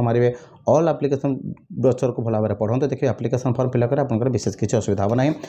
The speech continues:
ଦେନ୍ ଆପ୍ଲିକେସନ୍ ଫର୍ମ ଫିଲ୍ଅପ୍ କରିବା ପରେ କେତୋଟି ସତର୍କ ମଧ୍ୟ ଷ୍ଟୁଡେଣ୍ଟସ୍ମାନଙ୍କୁ ଜଣାଇ ଦିଆଯାଇଛି। ଷ୍ଟୁଡେଣ୍ଟସ୍ମାନେ ଯେତେବେଳେ ଆପ୍ଲିକେସନ୍ ଫର୍ମ ରିଲିଜ୍ ହେଇଗଲା, ଇମିଡିଏଟଲି ତାର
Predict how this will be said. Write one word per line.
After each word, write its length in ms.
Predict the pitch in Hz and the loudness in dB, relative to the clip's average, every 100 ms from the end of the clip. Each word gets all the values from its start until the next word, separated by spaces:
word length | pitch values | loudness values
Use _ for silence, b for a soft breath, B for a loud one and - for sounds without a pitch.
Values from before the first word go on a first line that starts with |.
| B - | B 0
ଦେନ୍ 120 | 156 | 2
ଆପ୍ଲିକେସନ୍ 440 | 143 170 175 180 175 - | 2 0 0 2 0 2
ଫର୍ମ 160 | 165 165 | 0 2
ଫିଲ୍ଅପ୍ 180 | 156 156 | 0 2
କରିବା 140 | 160 160 | 2 2
ପରେ 100 | 170 | 0
କେତୋଟି 220 | 135 147 139 | 0 -2 -2
ସତର୍କ 280 | 123 127 127 135 | -2 -2 0 2
ମଧ୍ୟ 140 | 135 131 | 2 0
ଷ୍ଟୁଡେଣ୍ଟସ୍ମାନଙ୍କୁ 540 | 127 123 127 120 127 135 B B - | 0 2 0 2 0 0 B B 0
ଜଣାଇ 180 | 113 120 | 2 4
ଦିଆଯାଇଛି। 240 | 127 123 123 - | 2 0 -2 -4
ଷ୍ଟୁଡେଣ୍ଟସ୍ମାନେ 460 | 143 151 160 160 170 | -2 0 2 2 0
ଯେତେବେଳେ 340 | 170 127 156 139 | -2 0 0 0
ଆପ୍ଲିକେସନ୍ 440 | 143 143 - 135 | 0 -2 0 0
ଫର୍ମ 240 | 139 143 147 - b b | 2 0 0 -6 b b
ରିଲିଜ୍ 240 | 113 127 135 | 2 4 4
ହେଇଗଲା, 240 | 135 139 | 4 4
ଇମିଡିଏଟଲି 420 | 123 151 175 160 | 4 2 2 0
ତାର 140 | 147 | 2